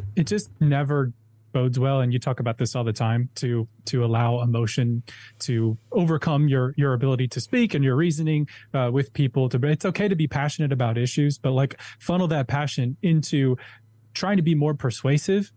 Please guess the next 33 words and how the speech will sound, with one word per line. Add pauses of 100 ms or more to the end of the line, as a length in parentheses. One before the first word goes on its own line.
And
to
be
more
persuasive,
you
have
to
keep (340)
a
cool
head.
And
I
think
that, (300)
you
know,
this,
so
this
idea
of,
like, (420)
people
being
triggered
on
both
sides,
like, (160)
generally
speaking,